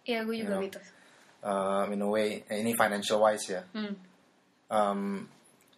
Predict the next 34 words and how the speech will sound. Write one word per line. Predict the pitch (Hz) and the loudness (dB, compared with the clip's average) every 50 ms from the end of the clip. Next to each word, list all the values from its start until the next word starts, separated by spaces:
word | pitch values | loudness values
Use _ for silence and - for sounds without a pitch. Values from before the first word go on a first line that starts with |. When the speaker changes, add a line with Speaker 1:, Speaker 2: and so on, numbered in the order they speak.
| _ _ _ _ _ _ - | _ _ _ _ _ _ 2
Speaker 2:
karena | - 127 131 139 135 | 4 4 6 6 4
you | 127 123 123 127 | 2 0 -2 0
know | 127 131 131 135 139 131 120 | 4 6 6 6 6 4 6
a | |
lot | 117 120 120 | 6 6 6
of | 117 110 - | 4 2 0
people | - 117 110 - 123 117 | -2 -4 0 2 4 4
yang, | 113 107 107 104 - - - - _ _ _ _ _ _ _ | 4 4 2 -2 -6 -10 -16 -20 _ _ _ _ _ _ _
ini | 123 123 | -2 2
bukannya | 131 131 120 - 113 107 107 107 107 98 | 4 4 4 6 4 4 4 2 0 0
being | 98 104 104 101 101 | 0 -2 -2 -2 -2
skeptis | 101 - - 127 123 123 - - - - 120 120 - - - - | -2 0 2 2 2 2 -2 -8 -8 -4 -2 -2 -2 -2 -4 -2
or, | - 95 95 95 | -2 0 0 0
or, | 92 - 92 92 92 95 95 95 92 92 92 92 | 0 0 0 0 0 0 0 0 -2 -2 -4 -2
or, | 92 92 92 92 92 92 92 95 95 - 104 - | -2 0 0 0 0 -2 -4 -4 -6 -12 -18 -12
you | - 107 104 95 | -8 -6 -4 -2
know, | 95 | -2
ruining | 92 95 101 104 104 104 104 101 98 101 95 - - - 101 | 0 0 0 0 0 0 -2 -2 -4 -6 -8 -8 -10 -6 0
anyone's | - 107 104 104 107 107 104 101 - | 0 2 2 2 2 0 0 0 -4
dreams. | - 107 110 107 107 107 107 - - - - | -2 -2 0 0 0 -2 -4 -6 -8 -10 -10
Speaker 1:
Hmm. | - - 226 220 220 208 208 202 | -8 -6 -4 -4 -4 -6 -8 -12
Speaker 2:
Cuma | - - 127 123 123 | -6 -2 0 2 2
emang, | 117 107 101 | 2 0 -2
emang | - 110 107 107 110 | 0 0 0 2 4
banyak | 107 113 120 120 - | 4 4 4 2 -2
sih | - - 110 | 0 2 2
orang | 104 107 107 110 107 | 4 4 4 2 0
yang | 107 101 101 101 101 - - - - - - - _ | 0 0 -2 -4 -8 -12 -18 -20 -20 -20 -20 -12 _
melakukan | 107 104 98 98 - - 104 98 | -2 0 0 2 2 2 2 2
sesuatu | - - - 98 98 - | 0 0 0 0 0 -2
yang | 110 104 101 | -2 -2 -2
mereka, | 101 98 - 101 95 - - | 0 0 2 2 0 0 -2
ya, | 113 104 95 - - - - - | -2 0 0 0 0 -4 -14 -18
s-, | - - - - - - - | -10 -6 -4 -4 -4 -4 -8